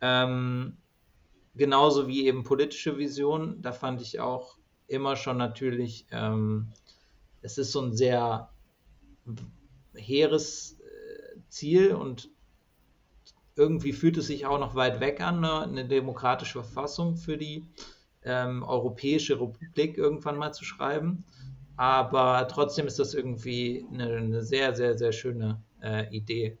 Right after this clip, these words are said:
das zu machen und das irgendwie so zu organisieren, dass man das eben gemeinsam macht, ne, in Volksversammlungen, äh, auf verschiedenen Ebenen,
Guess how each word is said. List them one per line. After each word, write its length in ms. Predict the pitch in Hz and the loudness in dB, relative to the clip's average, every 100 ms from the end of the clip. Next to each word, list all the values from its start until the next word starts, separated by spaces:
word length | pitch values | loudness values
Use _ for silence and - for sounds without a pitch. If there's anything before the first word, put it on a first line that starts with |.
| - | -10
das 240 | 117 - | -10 -8
zu 100 | - | -8
machen 360 | 117 120 113 110 | -4 -4 -4 -4
und 140 | 110 | -2
das 160 | 127 - | -2 0
irgendwie 420 | 143 139 120 135 | 0 0 0 0
so 220 | 117 131 | 2 0
zu 160 | 127 127 | 0 -4
organisieren, 540 | 123 127 120 120 120 | -4 -2 -4 -4 -2
dass 200 | 113 - | -4 -4
man 140 | 117 107 | -4 -2
das 200 | 110 - | -2 -4
eben 480 | 110 107 107 107 110 _ _ _ _ | -4 -4 -4 -6 -10 _ _ _ _
gemeinsam 580 | 117 113 127 127 120 104 | -2 2 2 2 2 2
macht, 320 | 104 98 - | -2 -6 -10
ne, 220 | 123 135 | -6 -6
in 100 | 117 | -6
Volksversammlungen, 1080 | 110 120 110 120 113 113 110 110 110 113 - | -6 -6 -6 -6 -2 0 0 0 0 -2 -6
äh, 160 | 113 113 | -8 -6
auf 240 | 113 110 | -6 -8
verschiedenen 480 | - - 117 113 110 | -10 -8 -6 -4 -4
Ebenen, 600 | 120 123 117 110 110 110 | -2 -4 -2 -4 -2 -4